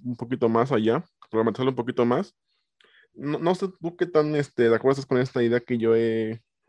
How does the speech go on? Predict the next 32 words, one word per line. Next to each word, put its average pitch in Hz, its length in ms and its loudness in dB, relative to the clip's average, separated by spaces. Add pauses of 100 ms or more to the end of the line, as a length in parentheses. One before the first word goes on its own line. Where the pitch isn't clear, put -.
(260)
este, 104 800 -6 (220)
un - 560 -14
poco 139 240 4
leído 123 420 6
con 117 100 -2
respecto 113 320 -4
a 113 40 2
esto 127 120 0
de 117 60 0
la 104 80 2
crianza, 117 460 -2 (500)
pero 139 140 4
a 135 40 4
mí 147 80 0
en 175 60 2
lo 208 100 4
particular 127 480 0
me 160 80 -2
parece 131 460 2
que 117 80 -2
el 110 80 0
hecho 156 240 0
de 123 200 0
que 107 680 0 (800)
un - 180 -6
varón, 123 360 2
un 123 160 0
hombre 135 260 2
quiera 127 320 -2
tener 117 240 -2
un 127 160 0
hijo, 151 320 -6